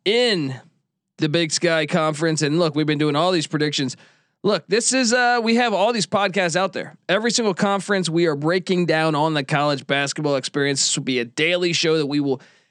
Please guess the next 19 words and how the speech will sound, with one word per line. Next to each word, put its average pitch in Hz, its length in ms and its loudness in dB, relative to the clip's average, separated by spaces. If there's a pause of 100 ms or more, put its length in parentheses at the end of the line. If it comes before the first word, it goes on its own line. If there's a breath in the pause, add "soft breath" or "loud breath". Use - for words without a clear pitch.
(200 soft breath)
handicap 165 640 0
games. 175 480 2
Uh, 175 440 2
me, 190 300 2
Patty 180 360 -2
C, 196 300 0
N 202 140 -2
C 196 140 -2
Nick, 208 240 -2
we've 196 180 -2
been 202 160 0
over 208 220 0
five 196 320 -2
hundred 202 400 -2
picking 196 360 -2
college 190 380 0
basketball 196 520 0
games. 175 460 0 (1120 loud breath)
Uh, 151 180 0